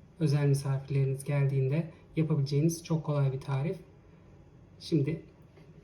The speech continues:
tarifimizi yapmaya başlayalım. Malzeme listesini yine açıklamalara ekleyeceğim. Tarifin, e, nasıl yapıldığı da açıklamada yine aşağıda yazıyor. Oradan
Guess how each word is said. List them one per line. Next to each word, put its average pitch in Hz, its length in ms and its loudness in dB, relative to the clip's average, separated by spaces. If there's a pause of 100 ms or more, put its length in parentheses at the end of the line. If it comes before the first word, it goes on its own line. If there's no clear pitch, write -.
(540)
tarifimizi 135 500 -2
yapmaya 147 320 0
başlayalım. - 460 -8 (2750)
Malzeme 165 420 8
listesini 165 460 4
yine 156 180 8
açıklamalara 151 680 2 (180)
ekleyeceğim. 160 560 0 (1300)
Tarifin, 170 840 -2 (180)
e, 147 340 -2
nasıl 156 260 -2
yapıldığı 143 380 -2
da 170 80 -4
açıklamada 151 560 0 (400)
yine 147 380 4
aşağıda 143 460 -2
yazıyor. 143 440 0 (600)
Oradan 143 260 2